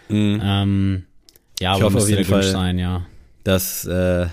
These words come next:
Speaker 1: den Leute <laughs> bekommen können, die wirklich Bock auf den haben, unabhängig jetzt von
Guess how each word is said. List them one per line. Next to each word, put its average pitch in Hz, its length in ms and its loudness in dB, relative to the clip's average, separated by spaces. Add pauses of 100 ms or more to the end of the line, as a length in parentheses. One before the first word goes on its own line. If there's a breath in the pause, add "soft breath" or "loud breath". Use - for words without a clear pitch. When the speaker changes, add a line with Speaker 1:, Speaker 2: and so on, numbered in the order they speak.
(140)
Speaker 1:
den 92 160 2
Leute 95 360 0
<laughs> - 20 -6
bekommen 104 400 0
können, 104 300 0
die 95 140 -2
wirklich 98 360 -2
Bock 98 160 2
auf 98 120 -2
den 95 180 0
haben, 95 260 0
unabhängig 92 420 -2
jetzt 85 280 -2
von 87 340 -2